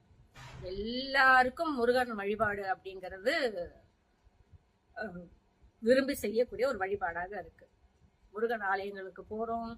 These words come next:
முருகன் என்னுடைய விக்கிரகம் வாங்கி வீட்டுல வச்சு வழிபாடு பண்றோம், வேல் வாங்கி வச்சு வழிபாடு பண்றோம். வேல் அப்படின்னாலே நிறைய பேர் ஆயுதம்னு நினைச்சிட்டு இருக்கோம். நிறைய பேர் நம்ம வீட்டுல வேல் வாங்கி வச்சு வழிபாடு பண்றோம்.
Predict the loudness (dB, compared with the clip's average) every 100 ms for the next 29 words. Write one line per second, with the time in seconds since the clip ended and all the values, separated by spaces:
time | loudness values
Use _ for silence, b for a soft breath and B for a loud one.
0 | _ _ -12 -8 -8 -10 -16 -12 -12 -10
1 | -8 -8 -6 -8 -6 -6 -6 -6 -12 -10
2 | -10 -8 -8 -6 -8 -6 -8 -8 -10 -6
3 | -4 -4 -8 -10 -14 -14 -10 -8 -6 -6
4 | -6 -8 -6 -6 -8 -12 b b b -4
5 | 2 4 4 0 0 -2 -2 -2 0 0
6 | 2 2 4 2 4 8 8 6 2 -4
7 | -2 -2 -2 -4 -6 -16 -20 _ -20 -12
8 | -6 0 2 2 2 2 0 -2 -4 0
9 | 0 0 -2 -2 -2 -4 -8 -10 -10 -4
10 | 0 0 -2 -14 _